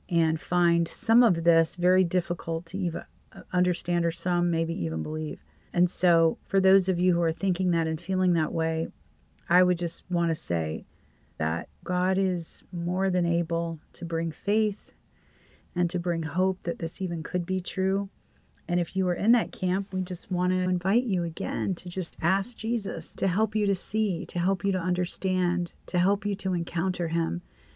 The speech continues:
What a season to be able to do that. For many of you who that is not where you are and you really do know God and you're wanting to grow,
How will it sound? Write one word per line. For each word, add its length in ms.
What 240
a 80
season 560
to 140
be 100
able 140
to 80
do 220
that. 280
For 100
many 300
of 100
you 540
who 280
that 420
is 180
not 180
where 80
you 220
are 220
and 140
you 140
really 300
do 160
know 300
God 480
and 320
you're 140
wanting 340
to 100
grow, 460